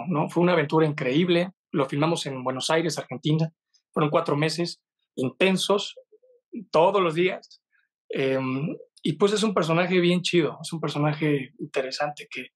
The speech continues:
que me, que me enseñó mucho, me retó y me llevó a, a, a, a muchas cosas, tanto en lo profesional como en lo personal. ¿Y qué más te puedo decir? ¿Qué más te puedo decir sin,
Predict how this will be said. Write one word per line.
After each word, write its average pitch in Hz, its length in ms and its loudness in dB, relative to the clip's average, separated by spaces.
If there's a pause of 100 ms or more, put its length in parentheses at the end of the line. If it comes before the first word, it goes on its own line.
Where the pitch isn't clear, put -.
(420)
que 143 80 -4
me, 131 220 -2
que - 100 -6
me 135 80 -2
enseñó 147 280 2
mucho, 180 320 4
me 151 120 2
retó 165 340 0
y 185 60 2
me 156 120 -2
llevó 151 360 2
a, 147 240 -2 (500)
a, 131 180 -4
a, - 120 -12
a 143 340 -4
muchas 147 340 0
cosas, 147 480 -4 (340)
tanto 147 260 2
en 147 60 4
lo 147 120 2
profesional 143 540 -4
como 135 220 -2
en 120 60 -6
lo 120 100 -8
personal. 135 600 -6 (460)
¿Y 160 160 -6
qué 156 120 2
más 160 160 0
te - 80 -10
puedo 175 220 4
decir? 160 300 2 (880)
¿Qué 143 80 -4
más 143 140 -4
te 160 80 -10
puedo 170 220 2
decir 147 280 2
sin, 143 320 -4